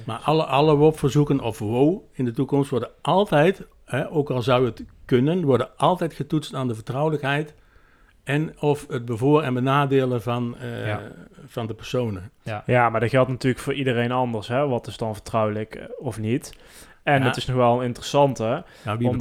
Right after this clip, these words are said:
Speaker 1: bepaalt
Speaker 3: dus
Speaker 1: dat?
Speaker 3: de griffier, eh, in de eerste gesprekken zat hij erbij als
Speaker 2: Ja.
Speaker 3: notulist.
Speaker 2: Ja.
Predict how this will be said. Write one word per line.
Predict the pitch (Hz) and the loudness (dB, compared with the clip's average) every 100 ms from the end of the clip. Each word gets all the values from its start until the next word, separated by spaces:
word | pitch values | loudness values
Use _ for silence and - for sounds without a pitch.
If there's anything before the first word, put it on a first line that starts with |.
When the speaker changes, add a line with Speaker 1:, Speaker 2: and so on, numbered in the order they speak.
| 123 | 4
Speaker 1:
bepaalt | 165 | 4
Speaker 3:
dus | 127 | 2
Speaker 1:
dat? | 98 | 2
Speaker 3:
de | 113 117 120 - | 2 2 0 -4
griffier, | - 117 - 156 135 131 - - - - - _ | -12 -12 0 2 4 2 -4 -12 -16 -20 -20 _
eh, | 120 117 113 113 - | -4 -2 0 -2 -2
in | 139 120 | -4 -2
de | 117 - | -4 -6
eerste | - 180 175 - | 2 4 4 0
gesprekken | 117 - - 151 - 120 131 | -4 -2 0 0 0 -2 0
zat | 131 117 | -2 -2
hij | 120 | -2
erbij | 117 104 139 120 135 | -2 4 6 6 6
als | 120 143 | 2 -2
Speaker 2:
Ja. | 135 | -4
Speaker 3:
notulist. | 113 110 127 143 123 - - | -4 -2 2 4 4 2 -6
Speaker 2:
Ja. | 120 117 | -6 -8